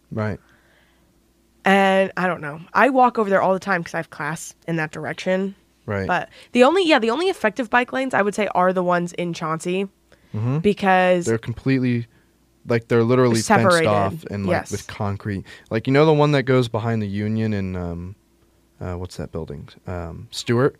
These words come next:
Speaker 2: Yes.
Speaker 1: Like, the one, that's fine 'cause it liter-, it's, like, separated by pillars. Um, i-, it's just, yeah, the, like, where the lines are just, like, it looks like it's drawn by, like, a kindergartner, like, around the,
Speaker 2: <laughs>
Speaker 1: the, the campus.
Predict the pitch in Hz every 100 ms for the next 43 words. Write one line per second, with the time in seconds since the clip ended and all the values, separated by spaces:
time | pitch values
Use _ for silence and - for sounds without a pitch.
0 | _ 190 170 - 113 - 104 110 123 127
1 | - 123 165 - - - 110 104 107 110
2 | 113 98 113 135 123 113 - 113 110 -
3 | - 135 120 101 95 - 135 104 80 90
4 | - _ _ _ _ _ _ - 107 101
5 | 95 95 - _ _ _ _ _ _ 127
6 | 120 127 - 139 - 131 117 98 104 -
7 | 127 117 _ _ _ _ _ _ 131 131
8 | 123 139 170 175 160 117 117 131 139 139
9 | 135 117 120 - 113 101 - _ _ _
10 | _ _ _ 131 143 - 131 117 - 113
11 | 110 113 104 101 - 95 107 107 113 113
12 | 117 120 117 104 104 107 107 110 113 110
13 | 107 104 254 247 107 - _ 117 113 120
14 | 117 147 156